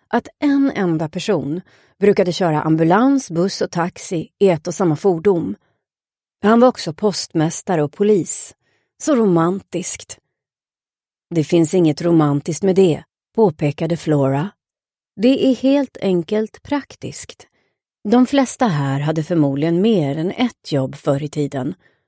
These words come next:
Och du ska snart gifta dig, Mel. Känslan av att allt är romantiskt kommer gå över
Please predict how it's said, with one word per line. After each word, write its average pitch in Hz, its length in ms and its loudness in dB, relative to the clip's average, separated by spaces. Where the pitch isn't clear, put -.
Och 220 120 2
du 262 140 2
ska - 180 -6
snart 269 320 -4
gifta 285 380 -4
dig, 339 120 0
Mel. 143 380 0
Känslan 277 500 0
av 180 120 -2
att 170 100 -4
allt 185 340 0
är 214 60 -2
romantiskt 208 800 -2
kommer 220 200 -2
gå 233 120 4
över 190 560 0